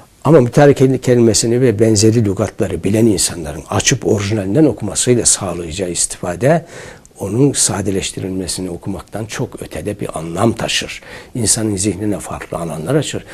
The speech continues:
Hala yani şunu kabul edelim, bugün Osmanlıcayı okumasını biliyor dediğimiz insanların içinde bile çok eski metinleri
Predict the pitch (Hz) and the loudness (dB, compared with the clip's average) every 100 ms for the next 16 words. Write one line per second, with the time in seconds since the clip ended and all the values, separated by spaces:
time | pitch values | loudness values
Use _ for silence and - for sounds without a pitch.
0 | - - - - 127 165 175 113 85 95 | -16 -16 -18 -8 0 4 4 4 -2 -4
1 | 95 - - 101 - 107 95 92 90 131 | -6 -8 -8 -8 -6 -6 -6 -6 -2 0
2 | 170 165 113 - 107 101 92 - - - | 2 2 0 -4 -4 -2 -2 -6 -20 -20
3 | - - - - 107 98 98 101 92 - | -14 -4 -2 -2 -2 -2 -2 -2 -2 -4
4 | - 101 87 101 90 95 104 123 110 101 | -6 -6 -4 -6 -6 -2 0 0 0 -4
5 | 98 90 90 87 92 90 90 87 104 95 | -4 -4 -6 -8 -8 -10 -10 -8 -4 0
6 | 160 160 101 - - - - - 208 - | 2 2 -2 -6 -16 -12 -2 4 4 2
7 | 113 - - 131 90 - 98 98 90 151 | -2 0 4 4 2 -2 -2 -2 2 4